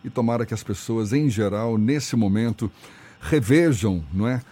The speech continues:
seus valores, seus comportamentos na relação com o dinheiro e consigam identificar um caminho mais saudável pra sobreviver com dignidade, com força nesse momento de pandemia.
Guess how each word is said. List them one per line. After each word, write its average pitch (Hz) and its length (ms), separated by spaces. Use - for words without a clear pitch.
seus 110 320
valores, 110 680
seus - 840
comportamentos 117 960
na 143 300
relação 127 640
com 117 200
o 120 40
dinheiro 110 500
e 120 220
consigam 110 800
identificar 107 680
um 104 100
caminho 101 380
mais 101 460
saudável 104 720
pra 98 240
sobreviver 101 600
com 139 220
dignidade, 104 840
com 113 380
força 113 640
nesse 110 320
momento 107 500
de 101 140
pandemia. 98 580